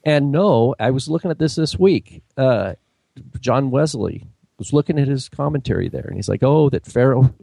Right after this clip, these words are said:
what he meant is that Pharaoh had the opportunity to repent there. But, but God had told Abram back in Genesis fifteen, "Your offspring," he says, "you're gonna live to a good old age and die in shalom,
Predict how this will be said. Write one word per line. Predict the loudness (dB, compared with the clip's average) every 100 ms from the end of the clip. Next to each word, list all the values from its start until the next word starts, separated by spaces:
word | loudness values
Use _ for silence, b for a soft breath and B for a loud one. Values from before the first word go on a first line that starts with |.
| -6
what | -4
he | -2
meant | 0 0 0
is | -2
that | -6
Pharaoh | -2 2 2
had | 0 -2
the | 0
opportunity | 0 0 -2 -2 -2 -2 -6 -10 _ _ _ _
to | -2
repent | 0 2 2 0 -4 _
there. | -8 -8 -12 -18 _ _ _
But, | -2 -2 -6 _ _ -12
but | -6
God | -4 -4
had | -4
told | -4 -4 -2
Abram | -2 0 2 4 2 -2 -8 -4
back | -2 -2 -2
in | -4
Genesis | 0 0 -2 -6
fifteen, | -4 -4 -4 -2 0 0 -4 -6 _ _ _ _ _ _ _ _ _ _ _ _
"Your | 0 4 4 4 0 _ _ _ _ -6
offspring," | -2 -2 -2 -2 0 -2 -6 _ -4
he | -2
says, | 0 0
"you're | 0
gonna | 0 0
live | 2 0
to | 2 2 4
a | 2 -4 -12 -8 0
good | 2
old | 4 4
age | 2 0 -4 -8
and | -4
die | 0 2
in | 0
shalom, | -4 -6 -4 -2 -2